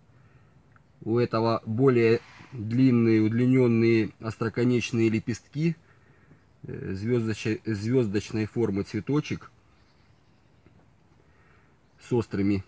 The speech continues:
лепестками. А у этой,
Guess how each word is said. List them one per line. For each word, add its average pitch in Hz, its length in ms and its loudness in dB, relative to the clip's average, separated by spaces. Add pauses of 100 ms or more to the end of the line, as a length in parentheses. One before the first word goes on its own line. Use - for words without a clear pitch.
(120)
лепестками. 98 800 -4 (1800)
А 107 300 0
у 98 140 2
этой, 120 420 2